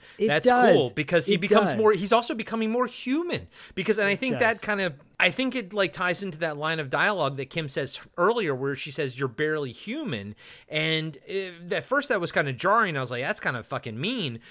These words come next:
Speaker 2: But I think that was David Cronenberg kind of, like, saying, "Hey, look, he's gonna start changing, you know, like, pay attention
Speaker 1: Yeah.
Speaker 2: to this." And I think you're right about that.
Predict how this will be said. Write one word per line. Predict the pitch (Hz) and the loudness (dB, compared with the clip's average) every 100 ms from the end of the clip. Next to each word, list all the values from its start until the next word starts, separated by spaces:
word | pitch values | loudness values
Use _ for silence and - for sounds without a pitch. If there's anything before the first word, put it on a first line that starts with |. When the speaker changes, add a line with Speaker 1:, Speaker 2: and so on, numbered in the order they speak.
| - | -10
Speaker 2:
But | - 185 | -2 -2
I | |
think | 160 226 | 0 -2
that | 202 190 | 0 2
was | 185 139 | 2 2
David | 175 160 | 0 0
Cronenberg | 165 185 269 190 135 127 127 | 0 0 0 -4 -2 -2 -2
kind | 156 147 | -4 -2
of, | 151 135 | -2 -2
like, | 143 131 | -2 -2
saying, | - 170 151 | -2 -2 0
"Hey, | 160 127 | -2 -2
look, | 131 240 233 - - - _ - | 2 4 4 0 -18 -20 _ -8
he's | 170 165 | -4 0
gonna | 196 185 | 0 0
start | - 170 135 | 0 0 0
changing, | 190 220 202 120 95 | -4 -4 -4 -6 -10
you | 120 | -8
know, | 117 113 113 | -6 -6 -6
like, | 113 117 | -8 -6
pay | 185 170 | -2 0
attention | - 202 175 175 | 0 -2 0 -2
Speaker 1:
Yeah. | 139 | -4
Speaker 2:
to | 123 | -6
this." | 104 95 - | -8 -10 -10
And | 135 | -8
I | 135 | -8
think | 170 147 | -8 -10
you're | 135 | -4
right | 147 233 | -2 0
about | 175 110 90 | 0 -2 -6
that. | - 92 - | -10 -14 -14